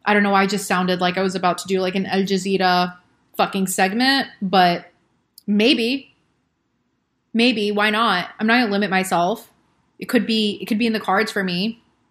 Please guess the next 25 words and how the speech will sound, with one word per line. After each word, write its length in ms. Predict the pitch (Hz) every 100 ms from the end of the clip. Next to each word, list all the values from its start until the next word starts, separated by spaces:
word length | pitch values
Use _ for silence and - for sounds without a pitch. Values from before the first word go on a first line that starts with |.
| _ _ _ _ -
Anyway, 500 | 247 247 196 185 190 - _ _ _ - -
welcome 240 | - 247 226
back, 160 | 185
motherfuckers. 800 | 190 180 175 175 175 175 175 - - _ _
Um, 800 | 214 208 202 190 196 196 196 196 196
I 680 | 214 214 220 226 233 240 202
was 220 | 226 220
gonna 180 | 233 233
post 260 | 240 220
an 60 | 226
episode 240 | 208 -
with 100 | 208
a 40 | 196
guest 320 | 185 202 -
this 160 | 277 -
week, 180 | 311
but 80 | 302
then 80 | 220
I 60 | 208
remembered 880 | 208 208 220 370 440 349 330 330 254
that 80 |
I 80 | 233
told 240 | 220 262 311
you 80 |
guys 480 | 302 240 233 233 240